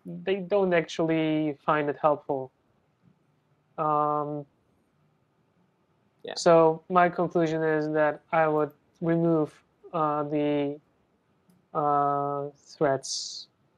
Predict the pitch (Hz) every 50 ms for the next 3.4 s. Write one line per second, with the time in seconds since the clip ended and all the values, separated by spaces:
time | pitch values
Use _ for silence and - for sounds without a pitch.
0 | _ _ - 165 151 143 139 - - - - 170 160 156 151 147 165 - - -
1 | - - 160 147 - - - - 156 143 143 147 139 - 151 147 139 - 156 147
2 | 143 143 135 - - 151 143 139 139 - _ _ _ _ _ _ _ _ _ _
3 | _ _ _ - 156 143 135 -